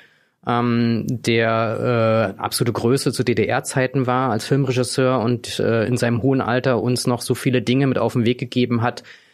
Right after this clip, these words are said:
dass Film halt mehr ist als bloße Unterhaltung, sondern halt auch eine Haltung zu seiner Zeit einnehmen muss sozusagen und sich damit auseinandersetzen muss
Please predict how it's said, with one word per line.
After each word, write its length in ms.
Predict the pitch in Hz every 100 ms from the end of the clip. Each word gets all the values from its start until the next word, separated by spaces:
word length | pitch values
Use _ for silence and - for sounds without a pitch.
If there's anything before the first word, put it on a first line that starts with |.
| _
dass 140 | 113
Film 320 | - 135 131 127
halt 180 | 117
mehr 200 | 110 110
ist 120 | 127 -
als 260 | 113 -
bloße 320 | - 127 123
Unterhaltung, 760 | 120 120 120 104 113 120 107 98
sondern 240 | 113 113 107
halt 180 | 110
auch 140 | - 113
eine 160 | 120
Haltung 300 | 113 117 127
zu 100 | 123
seiner 280 | 117 110 110
Zeit 340 | - 113 131 107
einnehmen 420 | 117 117 110 110
muss 300 | 107 107 -
sozusagen 640 | 107 113 104 95 98 107
und 220 | 95 104 -
sich 160 | 113
damit 200 | 113 110
auseinandersetzen 800 | 117 113 110 113 120 110 - 113
muss 360 | 104 101 -